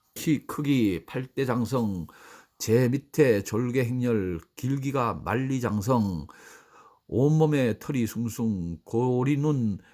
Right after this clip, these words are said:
범아가리, 벌름코, 탑삭수염, 짐승이 부-, 분명크나. 금은 백동, 청동, 황동, 비단공당 울긋불긋, 천근만근 훈장으로 온몸을, 어, 덮고 감아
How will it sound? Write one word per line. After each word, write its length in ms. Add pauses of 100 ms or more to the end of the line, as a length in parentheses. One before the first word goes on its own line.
(260)
범아가리, 840
벌름코, 800
탑삭수염, 760
짐승이 600
부-, 140 (120)
분명크나. 960
금은 400
백동, 760
청동, 640
황동, 480 (380)
비단공당 920
울긋불긋, 760 (280)
천근만근 880
훈장으로 520 (180)
온몸을, 760 (400)
어, 240
덮고 500
감아 500